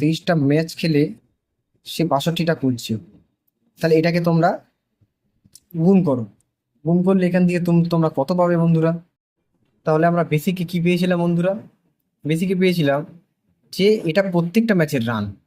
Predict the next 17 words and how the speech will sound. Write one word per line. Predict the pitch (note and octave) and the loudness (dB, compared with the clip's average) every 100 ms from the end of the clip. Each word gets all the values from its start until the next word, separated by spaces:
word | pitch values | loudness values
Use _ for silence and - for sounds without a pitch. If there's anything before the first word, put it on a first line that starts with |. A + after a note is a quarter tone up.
| _ _ _ C3 | _ _ _ -2
গড় | D#3 | 0
মানে | F3+ G3+ | 2 0
প্রত্যেকটা | G#3 E3 F3 E3+ | 0 -2 -2 0
ম্যাচ। | C3 A#2 - _ | 2 0 -4 _
তাহলে | D#3 D#3 | -4 -4
তেইশটা | - D3 F3 F3+ G3 | -2 -2 0 0 0
ম্যাচের | F3+ E3+ D3+ | 2 0 0
মোট | D3 F3+ | 2 2
রান | F3+ F3+ | 0 0
কত | E3 E3+ | -2 0
পাবো? | C#3 A#2 G#2+ F#2 - _ _ _ - | 0 0 -2 -12 -20 _ _ _ -4
দেখো, | C#3 | -2
আমি | C#3 | 0
গুণটা | C#3 E3 E3 | 0 0 0
করেই | C#3 D#3 | 2 2
রেখেছি | C#3+ B2+ A#2+ | 4 2 2
already। | A#2+ A2+ A2+ C3 | 2 2 2 -2